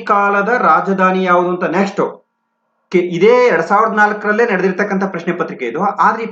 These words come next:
ಪ್ರಶ್ನೆ ಎಲ್ಲಿಂದ ಆಯ್ಕೆ ಮಾಡಿದೀನಿ ಅಂದ್ರೆ ಕೆ ಎಸ್ ಆರ್ ಪಿ ಪೊಲೀಸ್ ಕಾನ್ಸ್ಟೇಬಲ್ ಎಕ್ಸಾಮ್ ಇಂದು, ಕೆ ಎಸ್ ಆರ್ ಪಿ ಪೊಲೀಸ್ ಕಾನ್ಸ್ಟೇಬಲ್ ಎಕ್ಸಾಮ್ ಎರಡ್ ಸಾವಿರದ ನಾಲ್ಕರ ಒಂದು ಪ್ರಶ್ನೆ, ಬಹುಮನಿ ಕಾಲದ ರಾಜಧಾನಿ ಯಾವುದು?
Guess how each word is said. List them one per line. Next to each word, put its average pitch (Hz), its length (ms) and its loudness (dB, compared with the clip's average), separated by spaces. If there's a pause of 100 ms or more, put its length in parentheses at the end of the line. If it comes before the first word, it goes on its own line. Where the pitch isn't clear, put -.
ಪ್ರಶ್ನೆ 151 340 -6
ಎಲ್ಲಿಂದ 214 240 -2
ಆಯ್ಕೆ 196 220 -2
ಮಾಡಿದೀನಿ 127 320 -4
ಅಂದ್ರೆ 131 180 -4 (520)
ಕೆ 190 100 4 (140)
ಎಸ್ - 160 -6 (120)
ಆರ್ 208 180 2
ಪಿ 240 80 -6 (160)
ಪೊಲೀಸ್ 196 320 0
ಕಾನ್ಸ್ಟೇಬಲ್ 185 580 0
ಎಕ್ಸಾಮ್ 160 380 0
ಇಂದು, 135 260 0 (720)
ಕೆ 180 100 2 (140)
ಎಸ್ 196 240 -2
ಆರ್ 196 180 2
ಪಿ 247 100 -10 (300)
ಪೊಲೀಸ್ 196 380 0
ಕಾನ್ಸ್ಟೇಬಲ್ 190 440 0
ಎಕ್ಸಾಮ್ 165 320 -2 (160)
ಎರಡ್ 151 200 -6
ಸಾವಿರದ 196 260 2
ನಾಲ್ಕರ 214 340 0 (120)
ಒಂದು 127 200 -6
ಪ್ರಶ್ನೆ, 135 300 -10 (760)
ಬಹುಮನಿ 220 680 2 (720)
ಕಾಲದ 214 560 2 (760)
ರಾಜಧಾನಿ 202 580 2 (100)
ಯಾವುದು? 190 360 4